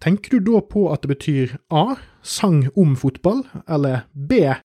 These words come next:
en sang man spiller fotball til? Og da var det syttini prosent som mente at en fotballsang er en sang om fotball. Så her må folk ta og skjerpe seg på hva de skal finne på å reagere negativt på når, eh, jeg bare har lyst til å informere folk om artige og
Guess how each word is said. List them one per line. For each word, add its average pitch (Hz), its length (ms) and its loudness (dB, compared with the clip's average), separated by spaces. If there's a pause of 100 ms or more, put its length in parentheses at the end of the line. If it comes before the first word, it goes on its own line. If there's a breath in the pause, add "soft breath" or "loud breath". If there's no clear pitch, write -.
(100)
en 151 120 2
sang 165 280 0
man 143 120 0
spiller 151 320 -2
fotball 151 320 0
til? 120 240 -6 (420 soft breath)
Og 196 100 2
da 320 120 4
var 190 80 4
det 135 100 2
syttini 165 400 0
prosent 175 400 -2
som 156 140 -2
mente 160 240 0
at - 240 -4 (100)
en 156 100 0
fotballsang 165 640 0 (320)
er 151 160 2
en 143 80 0
sang 131 420 0
om 151 160 2
fotball. 131 400 -4 (380)
Så 202 220 2
her 220 240 0 (100)
må 147 160 2 (160)
folk 233 320 0
ta 202 240 4
og 151 200 0
skjerpe 165 320 -2
seg 113 240 -2
på 131 100 -2
hva 165 100 2
de 143 120 2
skal 131 200 -4
finne 139 220 -2
på 160 100 2
å 135 260 4 (140)
reagere 135 460 2
negativt 131 480 0
på 123 180 0
når, 127 320 -4
eh, 131 180 -6 (140)
jeg 123 120 0
bare 131 220 2
har 131 120 2
lyst 131 180 0
til 139 60 2
å 131 40 0
informere 135 380 -2
folk 131 240 -2
om 131 320 -2
artige - 380 -2
og 127 120 0